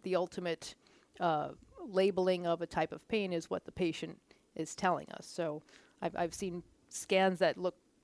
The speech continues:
quite horrendous and the patient doesn't even have any pain, or on the flip side, quite innocuous scans that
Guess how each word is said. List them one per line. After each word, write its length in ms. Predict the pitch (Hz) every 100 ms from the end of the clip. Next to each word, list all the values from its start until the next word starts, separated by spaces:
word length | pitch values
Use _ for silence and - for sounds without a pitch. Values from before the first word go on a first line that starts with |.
| _
quite 260 | - 196 180
horrendous 540 | 175 185 214 202 196
and 100 | 190
the 80 | 180
patient 360 | 196 185 190
doesn't 220 | 185 180 185
even 160 | 165
have 220 | 151 196 208
any 140 | 226
pain, 480 | 226 233 247 254 233 - -
or 180 | 175 170
on 100 | 165
the 80 |
flip 260 | - - 196
side, 540 | - 196 180 175 175 - _ - 240
quite 240 | - 170 170
innocuous 600 | 170 170 170 185 170 160
scans 640 | - - - 190 180 180 175
that 220 | 165